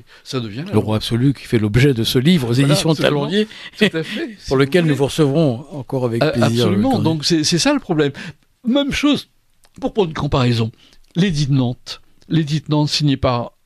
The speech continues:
Speaker 1: Henri quatre, édit perpétuel, irrévocable. Et que fait le petit-fils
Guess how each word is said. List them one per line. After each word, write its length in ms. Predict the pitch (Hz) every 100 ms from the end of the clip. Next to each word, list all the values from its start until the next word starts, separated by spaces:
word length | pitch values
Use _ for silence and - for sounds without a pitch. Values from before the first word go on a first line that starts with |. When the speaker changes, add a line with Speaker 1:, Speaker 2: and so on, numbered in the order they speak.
| 196 190 -
Speaker 1:
Henri 220 | 160 143
quatre, 400 | 160 147 - - - _
édit 280 | 180 147 175
perpétuel, 800 | - 165 - 143 - 143 196 247 - -
irrévocable. 840 | 180 156 151 143 135 185 285 302 - _ _ _ _ -
Et 100 | 139
que 180 | - 202
fait 240 | - 190
le 140 | 160
petit-fils 840 | 139 139 156 139 - 143 - -